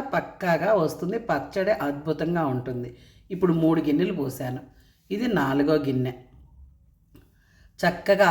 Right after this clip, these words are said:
ఆయుష్, పూర్ణ ఆయుష్ అన్నమాట. ఏదైనా సరే మనం ఇలా చేసేటప్పుడు పర్ఫెక్ట్గా వస్తే ఆయుష్మాన్ భవ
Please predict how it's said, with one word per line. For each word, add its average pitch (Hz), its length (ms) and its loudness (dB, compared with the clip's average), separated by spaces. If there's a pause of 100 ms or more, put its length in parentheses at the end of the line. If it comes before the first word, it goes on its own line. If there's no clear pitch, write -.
ఆయుష్, 185 340 2 (340)
పూర్ణ 190 360 6
ఆయుష్ 170 320 4
అన్నమాట. 147 400 2 (560)
ఏదైనా 208 380 6
సరే 185 220 4
మనం 180 220 4
ఇలా 190 160 6
చేసేటప్పుడు 180 560 2
పర్ఫెక్ట్గా 180 540 0
వస్తే 156 320 2 (480)
ఆయుష్మాన్ 190 500 4
భవ 160 200 6